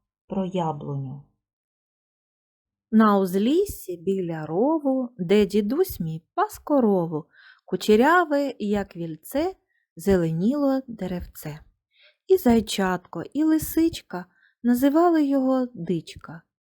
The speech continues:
І колись давно-давно липам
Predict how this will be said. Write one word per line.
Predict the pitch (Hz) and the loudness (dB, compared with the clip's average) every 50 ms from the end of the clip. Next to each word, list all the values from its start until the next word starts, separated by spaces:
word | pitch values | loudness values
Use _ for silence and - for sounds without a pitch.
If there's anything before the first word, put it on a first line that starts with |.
| _ _ _ _ _ - | _ _ _ _ _ -8
І | 208 202 | -8 -6
колись | 208 - 233 233 233 226 220 190 - - | 0 2 4 4 6 6 4 2 0 -4
давно-давно | - 185 190 190 190 185 185 190 202 202 202 190 170 165 160 156 151 143 156 151 156 175 226 294 339 339 _ _ _ _ _ _ _ _ _ - | -8 -6 -6 -4 -4 -2 -2 0 0 0 0 -2 -4 -4 -6 -6 -6 -6 -8 -8 -4 -4 -4 -4 -4 -6 _ _ _ _ _ _ _ _ _ -4
липам | 226 254 302 339 392 392 381 - - 285 294 294 294 294 277 | 0 0 2 4 2 0 0 0 -4 -2 -2 -2 -6 -10 -14